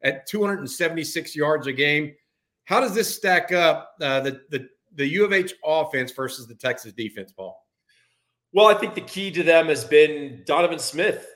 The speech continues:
Speaker 2: He's been pretty steadying for them. Uh,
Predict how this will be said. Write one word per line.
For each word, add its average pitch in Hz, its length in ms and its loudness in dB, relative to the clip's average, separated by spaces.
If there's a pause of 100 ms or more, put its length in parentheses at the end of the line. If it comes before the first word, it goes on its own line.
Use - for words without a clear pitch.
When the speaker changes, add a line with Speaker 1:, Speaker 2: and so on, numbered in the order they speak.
Speaker 2:
He's 135 220 -14
been 147 240 -2
pretty 156 260 -10
steadying 147 560 0
for 156 100 -8
them. 151 360 -4 (240)
Uh, 110 400 -2